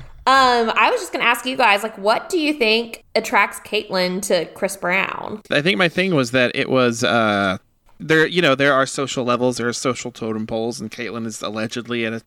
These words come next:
Speaker 2: at towards the top because she's the cool rebel girl that smokes weed and doesn't care about anybody. And Chris Brown is allegedly at the bottom because he is in band. He's a band geek, which I disagree with, but the show loves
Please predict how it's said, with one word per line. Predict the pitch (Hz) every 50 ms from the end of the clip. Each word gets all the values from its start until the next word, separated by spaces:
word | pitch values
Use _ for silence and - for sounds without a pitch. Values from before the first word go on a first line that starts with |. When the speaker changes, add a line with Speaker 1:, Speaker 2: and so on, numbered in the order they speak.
| -
Speaker 2:
at | - 104 110 -
towards | - - 120 117 - -
the | 113
top | - - 107 101 104 107 -
because | 117 - - 113
she's | - - - 117 113
the | 117 117
cool | - - 123 113 113 113
rebel | 117 113 107 113 110
girl | - 117 110 110 113
that | 110 - -
smokes | - 117 113 - -
weed | 110 104
and | 104 104
doesn't | 107 107 110
care | - - 110
about | 104 101 101
anybody. | 101 98 101 101 104 110 123 - -
And | 135 127 117 113 -
Chris | - 123 -
Brown | - - 98 98 107
is | 110 107
allegedly | 104 90 98 104 104 107 - 113 113 113
at | 107 104
the | 113 101
bottom | - 98 98 92 101 113
because | 113 113 - - 107 104 - -
he | - - 104 98 95 92 95 95 95 95 - -
is | - 120 123 117 - 143
in | 143 147
band. | 139 156 165 117 98 101
He's | 104 110
a | 120
band | 117 143 143 143 120 92
geek, | 101 92 - - -
which | 101 - -
I | 98 104
disagree | 98 - - - - 110 107 - 139 143
with, | 123 - - 104 - -
but | 117 110 -
the | 120 -
show | - - 110 107 110
loves | 101 95 95 101 101 - -